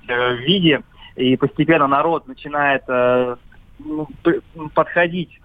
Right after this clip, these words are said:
к этому, э, скверу раздора. Э, а тем временем строители уже вовсю возводят такой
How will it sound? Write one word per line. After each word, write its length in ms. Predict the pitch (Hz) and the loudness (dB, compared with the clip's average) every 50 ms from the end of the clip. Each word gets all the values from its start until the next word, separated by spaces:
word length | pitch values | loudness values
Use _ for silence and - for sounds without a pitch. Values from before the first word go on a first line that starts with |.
| - - - | -20 -8 -2
к 60 | 147 | -2
этому, 420 | 143 143 143 139 143 139 135 - - - - - - | 2 2 2 0 0 -2 -6 -6 -8 -14 -18 -4 -2
э, 100 | 135 131 - | -2 -2 -2
скверу 380 | - - 160 170 165 147 139 131 | 0 4 4 4 6 6 4 4
раздора. 680 | 139 139 135 131 135 151 175 196 202 185 147 117 110 - - - - - - - - - | 4 2 2 -2 -2 0 2 2 4 4 2 0 -2 -6 -12 -20 -20 -20 -20 -20 -10 -2
Э, 40 | 123 | 2
а 500 | 127 127 123 123 123 127 113 127 139 139 | 4 6 6 6 6 6 4 4 2 4
тем 180 | - 175 170 156 | 4 2 2 4
временем 420 | 147 165 175 180 185 175 165 156 - - | 4 4 4 2 2 -2 -4 -6 -6 -4
строители 540 | - 147 151 156 180 170 - 170 151 151 | 0 2 4 4 4 2 2 2 4 4
уже 280 | 147 143 139 139 147 151 | 2 2 2 2 2 2
вовсю 480 | 139 139 135 - - - - 165 170 160 | 2 0 -4 -6 -12 -12 -2 0 0 2
возводят 560 | 147 151 135 127 127 139 156 151 143 135 - | 2 2 0 -2 -2 0 0 2 2 0 0
такой 480 | - 127 - 151 151 147 143 143 135 | -2 -2 0 2 2 4 4 2 0